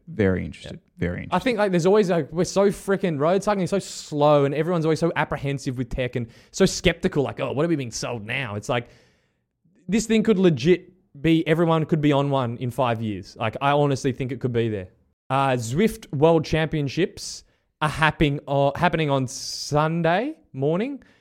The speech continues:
Speaker 1: We have to talk about that.
Speaker 2: Are you excited or, okay, well, you've answered it straight away.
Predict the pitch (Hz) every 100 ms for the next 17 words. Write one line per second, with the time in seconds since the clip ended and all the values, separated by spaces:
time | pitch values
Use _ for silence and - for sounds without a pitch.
0 | _ _ 208 95 - - - - - 90
1 | - 147 139 131 151 165 160 135 117 117
2 | - 165 180 185 147 147 160 151 156 175
3 | 135 117 - 143 117 120 104